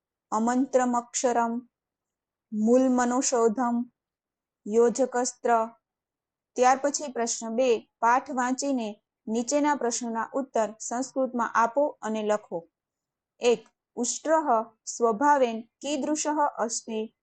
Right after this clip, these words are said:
ઉત્તર, ઉષ્ટ્રઃ સ્વભાવેન વક્રઃ અસ્તિ. બે, ઉષ્ટ્રઃ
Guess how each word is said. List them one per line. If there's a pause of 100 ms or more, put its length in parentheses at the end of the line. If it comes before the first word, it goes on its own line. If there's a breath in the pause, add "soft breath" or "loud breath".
(540)
ઉત્તર, (300)
ઉષ્ટ્રઃ
સ્વભાવેન
વક્રઃ (180)
અસ્તિ. (880)
બે, (420)
ઉષ્ટ્રઃ